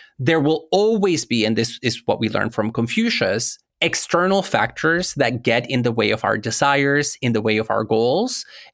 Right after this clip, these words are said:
and inevitably, we're going to have regrets.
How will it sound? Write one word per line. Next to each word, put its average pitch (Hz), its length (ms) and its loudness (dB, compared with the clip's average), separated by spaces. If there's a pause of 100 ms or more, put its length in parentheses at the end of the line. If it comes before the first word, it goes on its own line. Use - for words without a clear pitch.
and 185 380 2 (380)
inevitably, 160 680 2
we're 123 240 0
going 139 400 2
to 143 140 -2
have 110 280 -2 (200)
regrets. - 680 -2